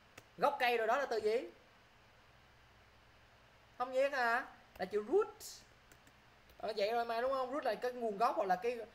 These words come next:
ờ, cái, cái, cái, cái, cái, cái gọi là cái rễ của cây. Được chưa? Đó. Rễ, được chưa? Cái rễ là cái gốc đó, hiểu không? Rồi, vậy cái một khi mà cái, cái root của một cái gì đó là một cái nguyên nhân. Được chưa? Họ đồng nghĩa với từ nguyên nhân.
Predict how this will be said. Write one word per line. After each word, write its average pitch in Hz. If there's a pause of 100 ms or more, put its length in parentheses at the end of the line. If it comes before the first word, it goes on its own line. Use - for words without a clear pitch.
(160)
ờ, 185
cái, 233
cái, 233
cái, 233
cái, 226 (120)
cái, 170
cái 214
gọi 160
là 156
cái 226
rễ 160
của 254
cây. 247 (460)
Được 175
chưa? 220 (260)
Đó. 208 (540)
Rễ, 151 (180)
được 165
chưa? 202 (160)
Cái 240
rễ 175
là 240
cái 233
gốc 277
đó, 415
hiểu 226
không? 254 (360)
Rồi, 214 (280)
vậy 170
cái 254
một 190
khi 240
mà 180
cái, 220
cái 233
root 277
của 196
một 202
cái 214
gì 202
đó 208
là 151
một -
cái 196
nguyên 180
nhân. 170 (600)
Được 139
chưa? 156
Họ 131
đồng 143
nghĩa 139
với 180
từ 160
nguyên 160
nhân. 156